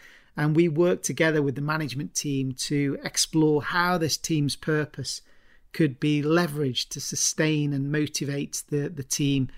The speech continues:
and also to drive performance. You can imagine what happens from a player's point of view. Uh, you've been on this sort of two-year road to get fitter, stronger, work harder, have more forensic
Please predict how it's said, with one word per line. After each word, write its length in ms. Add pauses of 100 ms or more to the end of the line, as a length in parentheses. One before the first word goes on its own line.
(140)
and 100
also 260
to 140
drive 440
performance. 680 (800)
You 100
can 140
imagine 420
what 160
happens 500
from 160
a 100
player's 420
point 260
of 80
view. 240 (640)
Uh, 140
you've 240
been 140
on 160
this 160
sort 180
of 140
two-year 580
road 480
to 100
get 220
fitter, 380
stronger, 560
work 360
harder, 440
have 180
more 220
forensic 760